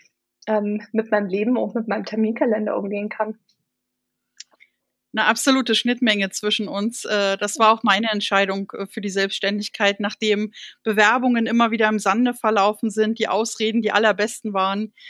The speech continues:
Speaker 2: äh, warum man mich denn nicht einstellen könnte, habe ich dann auch gesagt, genau für diese Freiheit, ich muss mich nicht verbiegen, ich baue mir meinen Job, den ich möchte. Absolut, kann ich absolut voll, absolut verstehen.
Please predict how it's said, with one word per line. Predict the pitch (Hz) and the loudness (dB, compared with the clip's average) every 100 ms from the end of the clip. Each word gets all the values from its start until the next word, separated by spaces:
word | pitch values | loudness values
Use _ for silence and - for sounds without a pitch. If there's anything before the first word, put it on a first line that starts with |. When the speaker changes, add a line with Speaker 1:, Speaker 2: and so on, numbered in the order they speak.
| - - - | -20 -20 0
Speaker 2:
äh, | 214 202 | 2 2
warum | 202 214 | 2 2
man | 233 214 | 2 2
mich | 214 | -2
denn | 214 | -4
nicht | 202 - - | -4 -6 -4
einstellen | 208 - 202 190 196 | -4 -2 0 0 -2
könnte, | 214 202 202 196 | -4 -4 0 0
habe | 190 | 0
ich | - | -4
dann | 196 | -6
auch | - 185 | -6 -6
gesagt, | - 190 185 - | -8 -6 -6 -4
genau | 208 214 | -2 -2
für | - | -2
diese | 185 226 214 | -6 -4 -6
Freiheit, | - 185 202 233 202 | -4 0 2 2 0
ich | - | -4
muss | 220 220 | -6 -6
mich | 214 - | -8 -8
nicht | 208 | -8
verbiegen, | 220 196 202 196 202 | -4 -4 -4 -8 -8
ich | - - | -8 -4
baue | 190 214 | -2 -2
mir | 214 | -4
meinen | 208 202 214 226 | -2 -2 0 -2
Job, | 202 190 - | -2 -4 -4
den | 196 | -8
ich | 185 - | -8 -8
möchte. | 190 190 - 190 185 _ _ _ _ _ _ _ - | -8 -8 -4 -4 -4 _ _ _ _ _ _ _ -4
Absolut, | - - 117 98 92 - | -4 0 2 2 0 -4
kann | 101 | -2
ich | 98 - | 0 -2
absolut | - 196 190 | -2 -4 -4
voll, | - 185 - | -2 -4 -4
absolut | - - - 190 170 | -10 -10 -8 -10 -10
verstehen. | 180 - 170 180 | -12 -8 -8 -8